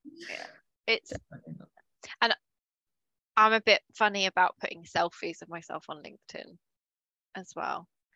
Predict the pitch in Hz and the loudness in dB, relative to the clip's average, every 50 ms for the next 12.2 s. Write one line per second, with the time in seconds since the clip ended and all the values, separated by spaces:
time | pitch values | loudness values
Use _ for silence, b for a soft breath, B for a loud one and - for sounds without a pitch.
0 | _ _ _ _ _ - 170 165 160 - - _ _ - - 202 190 165 - 170 | _ _ _ _ _ -4 -4 -4 -4 -6 -12 _ _ -14 -6 -2 0 0 0 0
1 | - 180 175 - - 127 - - _ _ - - 160 156 151 - - - 160 165 | -2 -6 -10 -10 -10 -10 -12 -12 _ _ -12 -10 -10 -10 -12 -12 -8 -6 -6 -6
2 | 165 160 165 165 170 165 - - - - 139 98 - - _ _ _ _ _ _ | -6 -8 -14 -16 -18 -18 -18 -14 -6 -4 -4 -4 -4 -6 _ _ _ _ _ _
3 | _ - 185 180 - - 156 165 - - - 139 160 - - 73 65 71 87 - | _ -16 -12 -12 -10 -10 -12 -12 -10 -8 -8 -8 -8 -10 -12 -10 -10 -8 -8 -8
4 | - - 104 104 107 98 - _ _ _ _ _ _ _ _ _ _ _ _ _ | -4 -4 -4 -4 -4 -6 -12 _ _ _ _ _ _ _ _ _ _ _ _ _
5 | _ _ _ _ _ _ _ _ _ _ - 185 180 185 - - - - - - | _ _ _ _ _ _ _ _ _ _ -16 -12 -12 -12 -12 -12 -12 -12 -12 -12
6 | - - 180 170 165 165 160 151 156 151 - 156 _ _ _ _ _ - 196 175 | -10 -8 -8 -8 -8 -10 -12 -14 -14 -16 -18 -20 _ _ _ _ _ -20 -16 -14
7 | 175 156 156 156 156 - 165 160 160 156 - - - 165 147 156 160 156 - - | -12 -12 -12 -14 -12 -12 -10 -10 -10 -12 -14 -14 -14 -14 -12 -12 -14 -14 -16 -16
8 | 170 156 156 - 143 156 160 165 160 - - 175 - - - - - - - - | -18 -18 -14 -12 -10 -10 -10 -14 -16 -16 -18 -14 -12 -12 -12 -12 -10 -10 -8 -8
9 | 90 - - _ _ _ _ _ _ _ _ _ _ _ _ _ _ 180 170 165 | -8 -10 -12 _ _ _ _ _ _ _ _ _ _ _ _ _ _ -18 -18 -18
10 | 165 160 _ _ _ _ _ _ _ _ _ _ _ _ _ _ _ _ _ _ | -18 -20 _ _ _ _ _ _ _ _ _ _ _ _ _ _ _ _ _ _
11 | _ _ _ _ _ 214 180 180 - 175 170 - - - - - - - - 185 | _ _ _ _ _ -14 -14 -12 -14 -18 -18 -18 -20 -20 -18 -18 -18 -16 -18 -20
12 | - _ - - | -20 _ -20 -20